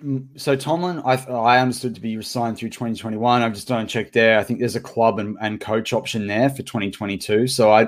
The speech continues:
I, I would suggest with, when you look at something like that, that they're working something longer. I completely agree with you, Jeffrey. It's, when was the last <laughs> time the Steelers <laughs> fired, fired one of their coaches, right? So, you know, I, I do see this as very much Tomlin's job.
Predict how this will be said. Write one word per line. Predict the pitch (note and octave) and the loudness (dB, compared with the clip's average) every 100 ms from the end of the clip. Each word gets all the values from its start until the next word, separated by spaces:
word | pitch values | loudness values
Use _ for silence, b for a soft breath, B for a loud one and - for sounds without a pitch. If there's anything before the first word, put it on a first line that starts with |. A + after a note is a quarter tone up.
| - | 4
I, | A#2+ | 4
I | A#2 B2+ B2+ | 6 6 6
would | G#2+ | 2
suggest | - G2 G#2 G2 - | -6 -4 -2 -2 -6
with, | F#2+ | -10
when | G#2 G#2 | -10 -8
you | G2 | -10
look | F#2+ | -12
at | - | -14
something | G2 | -12
like | F#2 F#2 | -12 -6
that, | G2 F#2+ - - | -4 -4 -6 -10
that | G#2+ G#2 | -6 -4
they're | G2+ G2 | -2 -2
working | F#2+ F#2 F#2+ | 0 -4 -6
something | F#2 F#2+ | -10 -8
longer. | G2 G2+ | -4 2
I | G#2 G#2 | 4 4
completely | - G#2+ F2 | 2 0 0
agree | F#2+ F#2+ | 0 0
with | F#2 | 0
you, | F#2 | -2
Jeffrey. | G2 F#2 G#2 G2 | -2 -2 2 2
It's, | F#2+ - - | 2 -2 -4
when | G#2 A2 | 2 4
was | A#2 | 4
the | A#2 | 4
last | G#2+ G#2 - | 4 4 4
<laughs> | |
time | - - C3+ | 2 2 6
the | G3+ | 6
Steelers | - - C3+ E3 C3+ - | 6 4 4 6 4 0
<laughs> | - - | -4 2
fired, | C3+ B2+ C3+ A2 A2 G#2+ A2 | 4 6 6 4 2 -4 -4
fired | - A2+ G#2+ | 2 4 4
one | G#2 G#2 | 0 -6
of | |
their | G2+ G2 | -4 -4
coaches, | - G2 F2 E2 D#2 | -4 -6 -8 -16 -12
right? | D#2+ G2+ - | -6 -6 -6
So, | - G2+ G2 b b b _ | -4 -4 -4 b b b _
you | A2+ | -4
know, | G#2+ | -2
I, | G2+ G2 | 0 2
I | A2 | 2
do | A2 G#2 | 0 -6
see | - G2 | -6 -8
this | F#2 F#2+ | -8 -10
as | |
very | F2+ G#2 | -6 -4
much | G2 F2+ | -4 -8
Tomlin's | - G#2+ G2+ F#2+ F2+ | -10 -8 -6 -6 -6
job. | - G2 F2+ | -2 -2 -2